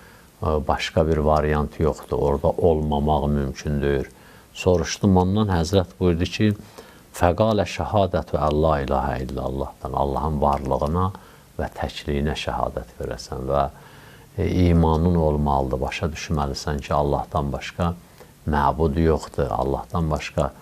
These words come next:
pərəstiş olunan, ibadət olunanların hamısı batildir, müvəqqətidir və qüdrətsizdir, elmsizdir, sonu yoxdur. Bunu bilməlisən.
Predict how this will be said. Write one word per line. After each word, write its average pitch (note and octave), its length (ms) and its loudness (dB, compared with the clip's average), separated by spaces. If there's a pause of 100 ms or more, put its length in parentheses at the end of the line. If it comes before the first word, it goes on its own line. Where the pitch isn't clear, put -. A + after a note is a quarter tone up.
(480)
pərəstiş D#2+ 640 0
olunan, D2 420 2
ibadət D2+ 540 -2
olunanların D2+ 760 0 (100)
hamısı F2 480 0
batildir, D2 720 0 (460)
müvəqqətidir D#2+ 1120 0
və D2+ 140 2 (220)
qüdrətsizdir, E2 1080 -2 (480)
elmsizdir, E2 1000 0 (140)
sonu D2+ 420 0
yoxdur. C#2 480 -2 (140)
Bunu D2+ 200 0
bilməlisən. B1+ 680 -4